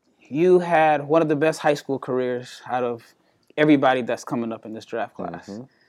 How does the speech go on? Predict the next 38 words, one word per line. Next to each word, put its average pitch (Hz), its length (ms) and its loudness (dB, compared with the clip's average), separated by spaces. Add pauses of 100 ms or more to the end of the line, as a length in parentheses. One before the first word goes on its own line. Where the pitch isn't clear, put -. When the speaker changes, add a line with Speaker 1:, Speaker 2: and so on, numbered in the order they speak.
(220)
Speaker 1:
So 131 140 -10
when 131 80 -4
you 131 80 -2
look 156 160 0
at 143 80 -4
the 143 80 -2
draft 127 380 -2
board, 120 480 -2 (340)
you 123 120 -12
see 123 260 -6
guys 120 540 0
that 113 360 -4 (800)
you've 117 140 -6
outplayed 131 760 4 (160)
on 120 160 -6
every 135 240 4
level 123 500 0 (440)
getting 127 560 -2 (720)
more 127 180 2
love 123 280 2
than 92 140 -10
you. 69 160 -12 (720)
Speaker 2:
I 127 80 -8
mean, 123 240 -6
personally, 143 400 -4
I 123 80 -4
haven't 104 220 -4
looked 95 180 -4
at 90 80 -8
no 90 160 -6
draft. 90 400 -4 (580)
Mm, 82 460 -14
the 87 80 -4
draft 92 320 0
board, 85 200 -4
not 80 260 -12
yet. 82 260 -6
I, 80 160 -12